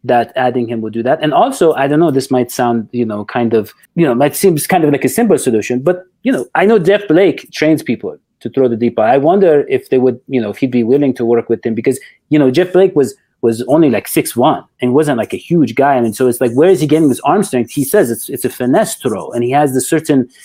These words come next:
you know, mechanics to getting that beautiful rainbow. Yeah. And so I wonder, you know, I, I think Joe Burrow has the same physical strength as Jeff Blake, so he should be, I don't know if that's something they'd be looking into.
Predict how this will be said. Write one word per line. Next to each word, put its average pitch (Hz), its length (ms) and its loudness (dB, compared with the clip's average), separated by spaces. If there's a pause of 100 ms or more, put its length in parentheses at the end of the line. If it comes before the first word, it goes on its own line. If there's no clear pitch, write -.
you 123 100 0
know, 107 160 0
mechanics 117 880 -2
to - 80 -8
getting 156 400 0
that 117 340 0
beautiful 135 600 2
rainbow. 165 340 2
Yeah. 147 320 2 (340)
And 139 120 -4
so 156 100 0
I 143 100 4
wonder, 170 300 2
you 143 60 2
know, 135 80 0
I, 139 140 0
I 180 120 -2
think 165 220 -2
Joe 147 120 2
Burrow 147 280 2
has 117 160 -4
the 110 80 -12
same 139 260 -2
physical 170 540 0
strength 202 360 -2
as 113 140 -4
Jeff 110 240 -4
Blake, 98 200 -10
so 110 100 -10
he 117 120 -8
should 123 240 -8
be, 113 240 -4 (340)
I 123 80 0
don't 175 100 4
know 165 120 2
if 98 80 -4
that's 117 160 -2
something 110 280 -4
they'd 107 160 -2
be 104 240 -2 (320)
looking 101 300 -4
into. 120 340 -2